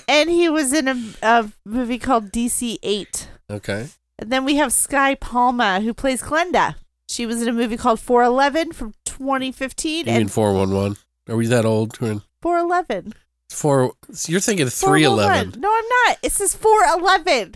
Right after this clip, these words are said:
Speaker 2: Yeah, four one one. That's what that
Speaker 1: Four one one.
Speaker 2: means.
Speaker 1: You
Speaker 2: And,
Speaker 1: know,
Speaker 2: and,
Speaker 1: nine eleven.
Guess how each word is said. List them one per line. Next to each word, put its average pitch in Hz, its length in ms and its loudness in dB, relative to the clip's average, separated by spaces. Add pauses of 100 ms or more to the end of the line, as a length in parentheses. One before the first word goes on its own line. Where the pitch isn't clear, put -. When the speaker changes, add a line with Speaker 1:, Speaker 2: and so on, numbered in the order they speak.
(140)
Speaker 2:
Yeah, 156 220 0
four 226 340 6
one 202 300 4
one. 170 460 4
That's 440 240 6
what 440 120 6
that 403 160 6
Speaker 1:
Four 427 40 6
one 349 100 6
one. 339 220 6
Speaker 2:
means. 220 340 -4 (300)
Speaker 1:
You 320 100 0
Speaker 2:
And, 359 60 -2
Speaker 1:
know, 311 320 2 (120)
Speaker 2:
and, 269 140 2
Speaker 1:
nine 320 180 0
eleven. 320 500 -2